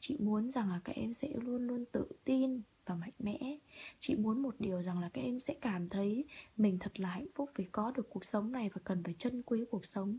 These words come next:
cuộc đời này. Vì chẳng có gì đẹp ở trên đời hơn thế cả. Người với người sống để yêu nhau mà. Và dù cho như thế nào thì, ờ,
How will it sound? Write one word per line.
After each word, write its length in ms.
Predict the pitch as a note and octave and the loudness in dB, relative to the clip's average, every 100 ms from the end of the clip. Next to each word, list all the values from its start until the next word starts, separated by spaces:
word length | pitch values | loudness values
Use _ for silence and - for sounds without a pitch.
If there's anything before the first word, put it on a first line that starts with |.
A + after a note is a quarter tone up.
| - | -4
cuộc 180 | G3+ - | -6 -2
đời 200 | F3 E3+ | -2 -2
này. 240 | E3+ E3+ - - - - - - | -6 -8 -14 -20 -20 -20 -20 -2
Vì 100 | G3 | 0
chẳng 300 | - F3+ F3 | 2 -2 -2
có 240 | F#3+ G3 | -2 -2
gì 380 | G#3 G#3+ F3+ E3+ - _ _ _ | 0 0 0 -4 -10 _ _ _
đẹp 200 | - F#3 F3 | -6 -4 -4
ở 80 | E3 | -6
trên 220 | - G#3+ G#3+ | -2 -2 -2
đời 200 | F3+ E3+ | -2 -2
hơn 220 | G#3+ A3 | -2 -2
thế 240 | A3 G#3+ A3+ | 0 -2 0
cả. 240 | A3 F3+ - - - - | -2 -2 -6 -20 -6 0
Người 260 | G3 F3+ | 2 2
với 140 | G3 A#3 | 2 4
người 260 | A3 F#3 | 4 4
sống 260 | F3 G#3 A#3 | 2 0 0
để 200 | G3+ - | 0 0
yêu 200 | G#3+ A3 | 0 0
nhau 340 | A3+ A3+ A3+ G#3 | -2 -2 -2 -2
mà. 180 | F3+ - - - - | -2 -6 -14 -16 -4
Và 100 | G3 | 0
dù 140 | G3 | 0
cho 180 | F#3+ A#3 | 2 2
như 140 | A3+ A3+ | 4 4
thế 120 | A3 | 2
nào 380 | A#3 G#3+ F#3 F3 - - - - | 2 2 2 0 -6 -20 -20 0
thì, 460 | G#3 F#3+ F3+ F3 | 4 6 6 4
ờ, 160 | F3 | 2